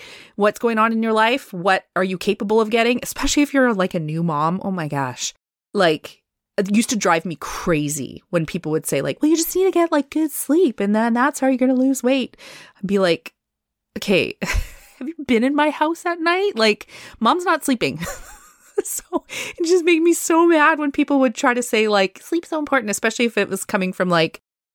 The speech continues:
whatever. I'm not, like, a, I'm usually don't, not an angry person at all. And I always try to, like,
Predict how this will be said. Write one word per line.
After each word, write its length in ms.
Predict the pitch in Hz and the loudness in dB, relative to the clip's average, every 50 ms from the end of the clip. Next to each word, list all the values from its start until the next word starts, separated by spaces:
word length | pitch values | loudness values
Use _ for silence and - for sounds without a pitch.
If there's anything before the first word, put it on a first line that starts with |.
| _ _ _ _ | _ _ _ _
whatever. 280 | - 214 277 277 - - - | -4 -2 -2 -2 -2 -2 0
I'm 160 | 214 240 247 | 0 0 2
not, 260 | 254 254 254 - - | 2 2 2 2 0
like, 180 | 226 220 214 - | -2 -2 -2 -2
a, 300 | 185 170 165 160 - - _ _ _ _ _ _ - 220 | -2 0 0 0 -2 -4 _ _ _ _ _ _ -6 -2
I'm 80 | 214 | 2
usually 400 | 196 233 247 247 - 320 320 294 | 4 4 4 4 4 4 4 4
don't, 340 | 254 - 262 214 262 247 - | 2 2 2 0 0 -2 -2
not 440 | 190 190 185 170 165 170 175 202 - | 0 2 2 4 4 4 2 2 0
an 140 | - 190 - - - | -4 -8 -8 -4 -2
angry 500 | 175 170 170 170 175 175 170 180 180 180 | 0 0 2 2 0 0 2 2 2 2
person 460 | 175 - 208 196 202 - - 185 180 | 2 0 0 0 0 0 -2 -2 -2
at 220 | 110 101 - - _ _ | -2 -2 -4 -4 _ _
all. 420 | 165 165 156 151 139 135 131 151 - _ _ _ _ _ _ _ - | 0 2 2 2 2 0 -2 -2 -6 _ _ _ _ _ _ _ -2
And 300 | 185 185 165 165 165 - - | 0 2 2 2 0 0 0
I 160 | 170 165 170 - - | 0 0 0 0 2
always 300 | 175 175 180 180 202 - | 2 2 4 2 0 0
try 160 | - - 196 | -2 -2 -2
to, 80 | 185 180 | 0 2
like, 280 | 175 165 170 - - | 2 0 0 -2 -6